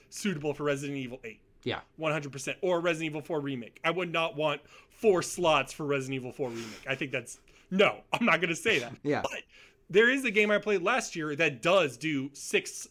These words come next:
Speaker 1: inventory slots.
Speaker 2: Okay.
Speaker 1: J-, just like that, and also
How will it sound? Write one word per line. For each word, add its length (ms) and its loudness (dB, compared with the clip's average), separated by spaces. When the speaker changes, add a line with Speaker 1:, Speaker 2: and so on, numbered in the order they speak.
Speaker 1:
inventory 440 -8
slots. 480 -18
Speaker 2:
Okay. 200 -2
Speaker 1:
J-, 120 -14
just 340 2
like 300 0
that, 260 2
and 140 0
also 480 0